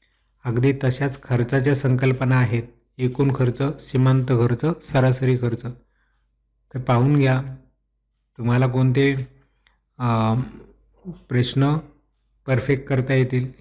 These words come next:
हे तर मला वाटते सोपेच प्रश्न आहेत, अवघड आपण घेतलेलेच नाही आहेत, सोपे सोपे क्वेश्चन आहेत. या स-, प्रकारांमध्ये व्याख्या,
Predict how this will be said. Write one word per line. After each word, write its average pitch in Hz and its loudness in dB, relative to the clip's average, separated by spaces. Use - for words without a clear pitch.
हे 127 -2
तर 131 2
मला 131 4
वाटते 131 0
सोपेच 131 -2
प्रश्न 135 0
आहेत, 123 2
अवघड 123 2
आपण 135 0
घेतलेलेच 127 0
नाही 120 2
आहेत, 117 -4
सोपे 123 -2
सोपे 127 0
क्वेश्चन 131 0
आहेत. 123 2
या 131 -2
स-, - -20
प्रकारांमध्ये 131 0
व्याख्या, 127 -2